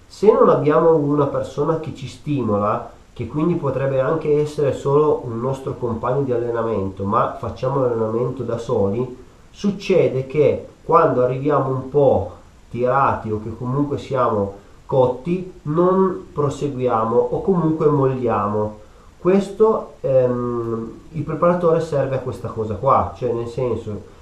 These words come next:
quando siamo al limite ci deve ancora spingere e stimolare per andare ancora avanti, in maniera che se ci troviamo in gara in difficoltà possiamo ultimare la zona al cento per cento,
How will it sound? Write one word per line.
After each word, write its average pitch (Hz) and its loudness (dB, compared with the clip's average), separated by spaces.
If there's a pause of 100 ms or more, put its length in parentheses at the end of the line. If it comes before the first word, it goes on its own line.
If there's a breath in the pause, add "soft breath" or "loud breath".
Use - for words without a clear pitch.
(160 loud breath)
quando 139 2
siamo 123 -2
al 135 0
limite 135 0
ci 123 -10
deve 127 0
ancora 131 -2
spingere 127 -4
e - -8
stimolare 117 -2
per 110 -6
andare 104 -4
ancora 101 -6
avanti, 90 -10 (480 loud breath)
in 104 -10
maniera 123 2
che - -10
se - -12
ci - -18
troviamo 127 0
in 117 -2
gara 107 0
in 117 -6
difficoltà 123 -4 (380 loud breath)
possiamo 143 2 (520)
ultimare 120 -2
la 113 -2
zona 104 -2
al 107 -6
cento 90 -8
per 85 -10
cento, - -16